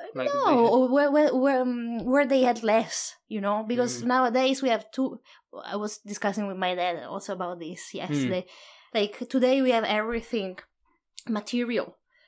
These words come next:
Speaker 1: Mm.
Speaker 2: Everything material we can desire, we have.
Speaker 1: In the
Speaker 2: But
Speaker 1: Western world,
Speaker 2: in the
Speaker 1: a-,
Speaker 2: Western
Speaker 1: at
Speaker 2: world.
Speaker 1: least.
Speaker 2: But we are
Speaker 1: Yeah.
Speaker 2: still not happy, you know?
Speaker 1: Mm.
Speaker 2: So, uh, what, what's happiness at the end, you know?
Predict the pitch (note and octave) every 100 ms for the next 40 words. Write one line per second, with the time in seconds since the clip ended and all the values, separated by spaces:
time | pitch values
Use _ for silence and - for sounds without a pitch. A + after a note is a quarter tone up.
0 | - B2 A#3+ B3 C4+ C#4+ C4 C4+ C#4 C#4
1 | C#4+ A#3 B3 - _ - A#3+ A3 A3 A3
2 | A3+ B3+ C4 G#3 A3 F3+ F3+ D#3+ - -
3 | _ _ - E3 D#3 D#3 E3+ E3+ D#3+ C#3+
4 | C#3+ C3 A3+ A3 A#3 - B3+ G3+ G3 E3+
5 | C3 A2+ C4+ E4+ F4 F4+ B3+ C#4+ F#4 G#4
6 | G4+ _ _ _ _ _ _ _ _ _
7 | _ C4 C4+ C#4 G#3 C#4 D4+ D#4 A3 G3+
8 | G3 B3+ C#4+ _ B2+ C4 C4 - B3 B3
9 | C#4 D4+ C4+ C#4 C4 A3+ A#3 G#3+ F#3+ -
10 | G3 G3 F#3+ F3+ F#3 - G#3 F3+ F#3+